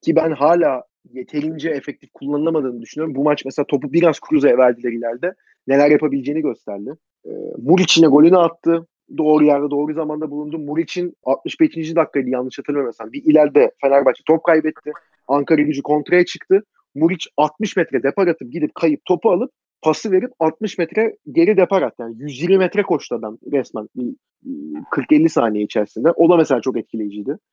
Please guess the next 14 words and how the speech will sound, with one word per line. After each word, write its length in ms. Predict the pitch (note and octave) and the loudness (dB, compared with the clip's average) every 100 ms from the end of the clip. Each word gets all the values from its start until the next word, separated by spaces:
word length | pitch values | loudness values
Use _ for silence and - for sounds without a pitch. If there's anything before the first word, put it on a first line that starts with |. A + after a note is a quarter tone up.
| _ - | _ -12
Muriç'in 420 | B2 C3+ C3 D#3 | 0 2 2 2
o 120 | D3 | 0
hırsı, 360 | D3+ C3+ - D#3 | 0 -2 -4 -6
isteği 300 | C3+ C#3+ C3 | -4 0 2
zaten 240 | C#3 C#3 | 2 2
hani 160 | B2 A#2 | -2 -2
Fenerbahçe'yi 600 | B2+ C3 C3+ C3 C#3 A2+ | 0 2 2 0 -4 -4
kamçılayan 560 | B2+ A#2+ C3 C#3+ C#3 | -4 -4 -4 -2 -2
etkenlerden 600 | C3 - C#3 C3+ C3 C#3+ | -6 -6 -4 -2 -2 -4
biri 120 | A#2+ G#2+ | -6 -6
Emre 300 | A#2 A#2+ A#2+ | -4 0 2
Belezoğlu 400 | A#2+ A#2 A2 G2+ | 2 0 -4 -8
ile 160 | G2+ | -10
beraber. 360 | A2 G2+ A2+ | -12 -8 -6